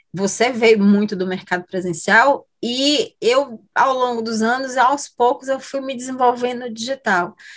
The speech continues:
E eu tinha três anos que eu tava desenvolvendo um evento digital, sempre em julho, que era o Julho Especial pra Advogados. E até eu recuei pra entender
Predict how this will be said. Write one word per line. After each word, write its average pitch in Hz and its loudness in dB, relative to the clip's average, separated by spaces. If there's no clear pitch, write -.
E - 0
eu 226 2
tinha 254 -4
três 247 -2
anos 214 0
que - -14
eu 190 -10
tava 196 -6
desenvolvendo 180 -2
um 196 -2
evento 190 -4
digital, 190 -2
sempre 220 -4
em 220 2
julho, 202 0
que 226 -10
era 208 -6
o 208 -2
Julho 196 -2
Especial 202 -6
pra 190 -6
Advogados. 170 -6
E 247 0
até 285 2
eu 302 4
recuei 233 -4
pra 240 0
entender 254 2